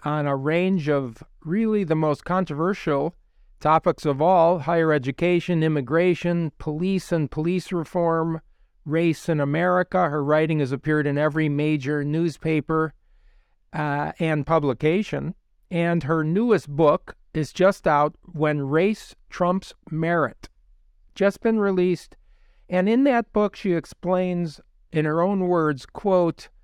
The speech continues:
"The foolish pursuit of undermining meritocracy in favor of equal outcome is sacrificing excellence, destroying beauty, and threatening lives,"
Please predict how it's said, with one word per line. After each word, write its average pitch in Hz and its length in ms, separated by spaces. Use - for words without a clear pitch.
"The 160 180
foolish 240 600
pursuit 175 640
of 139 240
undermining 175 760
meritocracy 156 1080
in 147 160
favor 180 420
of 170 100
equal 170 380
outcome 143 600
is 147 180
sacrificing 160 1040
excellence, 170 680
destroying 165 680
beauty, 151 540
and 170 240
threatening 175 680
lives," 147 480